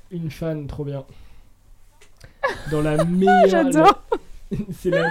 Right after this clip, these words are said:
Speaker 1: la, vraiment, en plus,
Speaker 2: La
Speaker 1: c'est
Speaker 2: meilleure maman de France métropolitaine.
Speaker 1: Exact, mais c'est aussi la meilleure émission, la plus travaillée, la plus préparée, la plus sans, enfin, il y a vraiment très peu de problèmes.
Speaker 2: <laughs>
Speaker 1: Très peu de
Speaker 2: Oui,
Speaker 1: problèmes,
Speaker 2: bien
Speaker 1: hein.
Speaker 2: sûr.
Speaker 1: Oui.
Speaker 2: Mm.
Speaker 1: Mm.
Speaker 2: Ouais, ouais,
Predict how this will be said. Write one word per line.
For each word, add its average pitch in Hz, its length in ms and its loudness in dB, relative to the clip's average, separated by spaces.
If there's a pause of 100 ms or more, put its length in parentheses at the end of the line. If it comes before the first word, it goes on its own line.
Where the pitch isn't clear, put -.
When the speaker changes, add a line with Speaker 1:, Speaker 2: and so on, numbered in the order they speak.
(160)
Speaker 1:
la, 175 160 -4
vraiment, 196 260 -4
en 196 120 -2
plus, 185 260 -8
Speaker 2:
La 214 100 2
Speaker 1:
c'est - 20 4
Speaker 2:
meilleure 220 300 2
maman 202 280 -2
de 190 100 -4
France - 320 -8
métropolitaine. 175 680 -8 (260)
Speaker 1:
Exact, 151 520 -6
mais 143 100 -8
c'est 143 140 -8
aussi 202 420 -2 (160)
la 139 200 6
meilleure 160 320 8
émission, 147 400 4
la 156 80 6
plus 131 160 -2
travaillée, 156 540 4
la 143 100 6
plus 135 200 -2
préparée, 160 680 4
la 147 100 6
plus 135 240 0
sans, 143 220 -2 (140)
enfin, 131 240 -4 (240)
il 139 60 -2
y - 20 4
a 131 40 6
vraiment 147 280 6 (240)
très 170 180 4
peu 175 100 6
de 156 60 6
problèmes. 180 520 8
Speaker 2:
<laughs> - 40 -14 (760)
Speaker 1:
Très - 140 4
peu 277 60 12
de 294 60 12
Speaker 2:
Oui, 302 60 12
Speaker 1:
problèmes, 220 220 10
Speaker 2:
bien - 120 6
Speaker 1:
hein. 135 40 4
Speaker 2:
sûr. 123 180 6 (200)
Speaker 1:
Oui. 135 140 2 (320)
Speaker 2:
Mm. 226 160 8 (280)
Speaker 1:
Mm. 190 200 4 (220)
Speaker 2:
Ouais, 202 80 6
ouais, 196 80 10